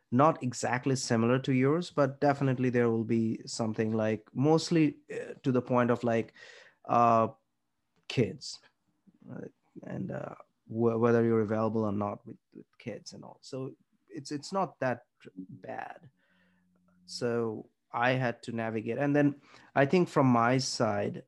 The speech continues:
uh, I had to be careful when I entered dating scene is, um, I have a son now. It's less about me, more about him. So I had to, my shift have changed, uh,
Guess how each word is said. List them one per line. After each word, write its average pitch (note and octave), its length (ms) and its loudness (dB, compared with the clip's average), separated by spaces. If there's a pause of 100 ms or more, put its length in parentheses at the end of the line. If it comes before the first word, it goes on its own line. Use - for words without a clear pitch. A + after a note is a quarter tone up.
(100)
uh, A2 320 -10 (720)
I C3+ 220 2
had C3 320 -2
to B2+ 80 -6
be A#2 120 -6
careful A#2 760 -6 (1200)
when A#2 180 -4
I A#2+ 180 0
entered A2+ 380 -6
dating A#2 300 -8
scene - 500 -12
is, G#2+ 340 -10
um, - 400 -14
I A#2+ 100 -4
have A#2 120 -2
a A2+ 60 -6
son B2 280 -4
now. - 260 -12
It's - 400 -14
less A#2+ 340 -6
about A2+ 320 -6
me, A#2+ 180 -2
more A2 260 -8
about A2 300 -10
him. A2+ 340 -4 (560)
So - 200 -4
I A#2 80 2
had B2+ 380 0
to, A#2+ 320 2 (280)
my A2+ 180 -2
shift - 460 -6
have A2+ 160 0
changed, - 560 -10 (680)
uh, - 380 -6